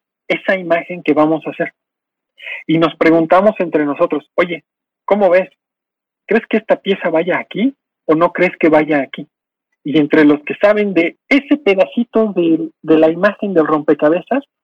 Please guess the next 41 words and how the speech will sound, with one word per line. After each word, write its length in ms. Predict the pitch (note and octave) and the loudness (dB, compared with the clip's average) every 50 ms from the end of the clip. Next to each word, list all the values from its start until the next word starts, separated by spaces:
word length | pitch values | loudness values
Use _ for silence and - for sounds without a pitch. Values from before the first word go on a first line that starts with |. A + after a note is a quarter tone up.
| _ _ _ _ _ | _ _ _ _ _
pues 120 | - - | -2 -2
unos 160 | F#3+ F#3+ F3+ | 0 0 0
dicen, 400 | F3 F#3 E3+ - F#3+ F3+ F3+ - _ _ _ _ _ | 0 -2 -2 0 0 0 0 -2 _ _ _ _ _
"Oye, 260 | - F3+ F#3 F3 D#3+ - | 0 0 0 0 -2 -2
sí, 180 | - G3+ G#3 F#3+ | -2 -2 -2 0
sí, 200 | - G3 G3 G3 - | 0 -2 -2 -2 -2
como 180 | - D#3 D#3 D3 | -2 -2 -2 -2
que 80 | - | -4
sí, 220 | - G3 G3 F#3+ F3+ | -2 0 0 0 0
no, 200 | F3 F3 F#3 F#3 - | 0 0 0 0 0
¿sabes 160 | F#3 F#3 F#3 - | 0 0 0 0
qué? 120 | G3 F#3+ | -2 -2
Como 180 | - E3+ D#3 C#3 | -2 -2 -6 -6
que 120 | - D3 | -4 0
no, 200 | D#3 E3 E3 - _ _ _ - | 0 0 0 -2 _ _ _ -4
no, 160 | - F3+ F#3 F#3 | 0 0 0 0
que 100 | - C#3+ | -2 -8
sí, 140 | G3 F#3+ | -8 -6
como 160 | - E3 D#3+ D3 | -6 -4 -6 -4
que 100 | - C#3 | -2 -2
sí". 180 | F3+ F3+ - _ _ _ - - _ - | -2 -2 -4 _ _ _ -20 -14 _ -2
Y 140 | D#3 D#3+ | 2 2
entonces, 460 | E3 D#3 - G3 G3+ G3 - G3 F3 - _ _ _ - | 2 4 4 2 2 2 2 0 0 -2 _ _ _ -4
esa 180 | E3 D3+ G#3 | -2 0 0
es 60 | E3+ | 0
la 60 | D#3+ D3 | 2 2
revisión 340 | C#3+ C3+ C#3 - E3 D#3+ | 0 -2 -2 -2 -4 -4
entre 160 | D#3+ D#3 D#3 D3 | -4 -4 -6 -4
pares. 300 | - E3+ D#3+ - - _ _ _ _ _ _ _ _ _ _ _ _ _ _ _ _ _ _ _ _ _ _ _ | -2 -4 -4 -4 -8 _ _ _ _ _ _ _ _ _ _ _ _ _ _ _ _ _ _ _ _ _ _ _
Esos 300 | - E3+ E3 - - E3+ - | -4 -4 -4 -4 -10 -14 -12
que 120 | - D3 - | -12 -10 -2
son 400 | - D#3+ D#3+ D#3+ E3 E3+ E3 _ _ _ _ - - - - - - - - _ _ _ _ - | 0 2 2 2 2 -2 -4 _ _ _ _ -20 -20 -20 -20 -20 -20 -20 -20 _ _ _ _ -4
súper 240 | - G#3 - G#3+ F3 | -2 0 0 0 0
expertos 420 | - - - G3 F#3+ - - - - | -2 -2 -2 -2 -2 -2 -4 -6 -4
en 80 | E3+ F3 | -4 -4
este 160 | E3+ - F3 | -4 -6 -6
pedacito 800 | - - D3+ C#3+ C3+ - - - E3+ - - F3 E3+ E3+ - _ | -2 0 0 0 0 -4 -6 -14 -12 -6 -4 -2 -2 -2 -4 _
de 220 | - D#3 D3+ D3 D3+ | -6 -2 0 0 0
esa 180 | D3 - D#3 | 0 -2 -2
imagen. 400 | D3+ D3+ D#3+ D3+ - - C3+ A#2+ _ _ _ - - | 0 0 -2 -4 -6 -10 -12 -14 _ _ _ -12 -8
Entonces, 400 | - D3+ D3 F3+ F#3 - C#3+ | -6 -2 0 0 -2 -2 -6